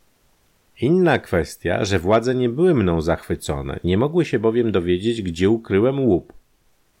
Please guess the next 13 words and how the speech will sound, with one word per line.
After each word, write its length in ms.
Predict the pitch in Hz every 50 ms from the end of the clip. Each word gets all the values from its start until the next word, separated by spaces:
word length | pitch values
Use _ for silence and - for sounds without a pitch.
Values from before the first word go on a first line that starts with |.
| _
Po 120 | _ - 95
tygodniu 720 | - 110 98 104 156 185 165 135 107 95 87 87 95 - -
otrzymałem 640 | - - - - 98 92 98 127 - 85 82 151 127
od 140 | 107 85 87
Mei 500 | 87 85 82 80 76 76 78 90 104 101
za 120 | - 98 95
pośrednictwem 880 | - 107 95 - - 104 92 92 113 139 139 - - - 127 107 95
władz 280 | 85 90 113 131 127 123
więziennych 760 | 117 123 120 101 90 82 101 104 110 117 117 110 92 - -
list 520 | 82 78 82 101 127 143 - - - _ _ _ _
podpisany 680 | - 113 110 - - 110 110 - 120 117 120 127 131 127
obcym 440 | - 101 98 - - - 113 104 104
nazwiskiem. 840 | 101 92 82 80 78 80 71 69 - - - - 78 - 90 87